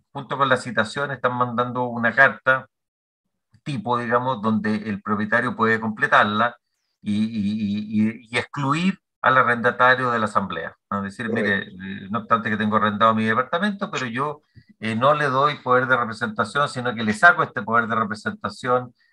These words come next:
Speaker 1: en la próxima asamblea a la persona que está arrendando". Porque también se te podría producir,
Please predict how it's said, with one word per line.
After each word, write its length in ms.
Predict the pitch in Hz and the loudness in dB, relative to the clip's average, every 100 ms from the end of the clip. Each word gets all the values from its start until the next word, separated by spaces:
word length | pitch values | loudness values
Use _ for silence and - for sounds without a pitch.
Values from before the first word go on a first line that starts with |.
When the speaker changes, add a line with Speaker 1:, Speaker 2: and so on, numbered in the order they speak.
| _ | _
Speaker 1:
en 100 | 110 | -2
la 80 | 110 | 0
próxima 320 | 110 107 110 | 0 -2 -2
asamblea 380 | 107 104 107 113 | 0 0 2 2
a 20 | |
la 100 | 110 | 2
persona 380 | 104 - 113 110 | 0 -2 -2 -2
que 60 | |
está 160 | 104 104 | -2 -2
arrendando". 540 | 98 92 - - - _ - - | 0 -2 -6 -10 -16 _ -20 -10
Porque 140 | 135 | -2
también 260 | 127 131 175 | 2 2 2
se 80 | 135 | 0
te 100 | 120 | -2
podría 260 | 113 135 | 0 2
producir, 560 | 135 123 113 107 156 135 | 2 2 0 -4 -6 -8